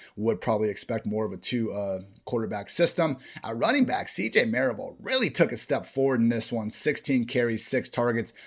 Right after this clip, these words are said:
dominant, league high seventy-six percent snap rate. Tony Brooks James in previous weeks have been working more side by side. Maybe this is a sign that C J Marable is gonna be the undisputed lead back in Birmingham moving forward.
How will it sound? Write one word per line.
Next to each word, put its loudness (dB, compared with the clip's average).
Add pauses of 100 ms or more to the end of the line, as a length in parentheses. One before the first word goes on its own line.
(120)
dominant, 0
league 2
high 0
seventy-six -2
percent -8
snap 0
rate. 2 (240)
Tony 2
Brooks 0
James 0
in -4
previous 2
weeks 0
have 4
been -2
working 4
more 2
side 2
by -2
side. 2 (240)
Maybe 2
this -2
is -2
a -8
sign 2
that -2
C -2
J -4
Marable -2
is -4
gonna -4
be -2
the -6
undisputed -4
lead -8
back -2 (220)
in 0
Birmingham 0
moving -2
forward. 4